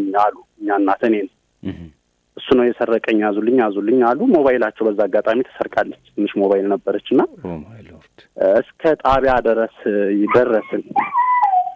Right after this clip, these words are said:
Speaker 1: እሱ ነው የወሰደብኝ፣ እሱ ነው እንደዚህ ያደረገኝ። ያ-፣ ያን ያክል እስከ ቤተሰብ ትስስር ድረስ ደርሰን ጥሩ ቤተሰብ ሆነናል። ሶ፣ እ፣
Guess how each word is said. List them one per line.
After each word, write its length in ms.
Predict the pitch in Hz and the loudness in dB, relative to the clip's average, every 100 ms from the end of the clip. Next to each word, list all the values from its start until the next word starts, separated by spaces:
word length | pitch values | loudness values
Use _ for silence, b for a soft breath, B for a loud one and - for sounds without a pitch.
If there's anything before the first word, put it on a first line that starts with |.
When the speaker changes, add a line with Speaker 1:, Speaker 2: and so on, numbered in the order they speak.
| - _ _ | -16 _ _
Speaker 1:
እሱ 120 | 1017 | -4
ነው 120 | 988 117 | 0 2
የወሰደብኝ፣ 800 | 110 988 - 139 175 190 190 185 | 0 -2 0 0 2 2 4 2
እሱ 160 | - | 0
ነው 140 | - 107 | -2 2
እንደዚህ 260 | 120 139 | 2 0
ያደረገኝ። 540 | 175 185 185 190 190 180 190 | 0 0 2 2 2 0 0
ያ-፣ 160 | 214 | 0
ያን 200 | 220 508 539 | 2 0 0
ያክል 260 | 523 403 | 2 2
እስከ 120 | 311 240 | 2 2
ቤተሰብ 320 | 214 208 190 | 2 0 -2
ትስስር 320 | - - 180 147 | -6 -6 -4 2
ድረስ 200 | 160 165 | 0 2
ደርሰን 440 | 135 147 - 285 339 | 0 0 0 2 2
ጥሩ 160 | - 156 147 | 2 2 4
ቤተሰብ 420 | 131 127 123 117 - | 2 0 0 -2 2
ሆነናል። 400 | 113 117 104 104 | 0 2 0 2
ሶ፣ 120 | - 240 - B B B B B _ | 2 2 0 B B B B B _
እ፣ 80 | - | 0